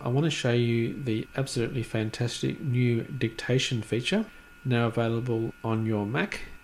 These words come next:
besides, of course, being available on your I O S device, such as your iPhone four S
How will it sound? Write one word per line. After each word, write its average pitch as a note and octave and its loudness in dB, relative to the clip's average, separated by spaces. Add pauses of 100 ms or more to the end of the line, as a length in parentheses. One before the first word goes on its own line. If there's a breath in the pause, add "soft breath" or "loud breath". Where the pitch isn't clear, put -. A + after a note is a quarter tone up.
(120)
besides, A2+ 0
of A2 -4
course, - 0 (140)
being G#2+ 2
available G#2+ 0
on G#2 -2
your G#2 0
I G#2+ 0
O G#2+ 2
S G#2+ -2
device, D#3 -2 (300 loud breath)
such - -4
as A2 0
your G#2+ 2
iPhone A#2 -2
four - -4
S - -2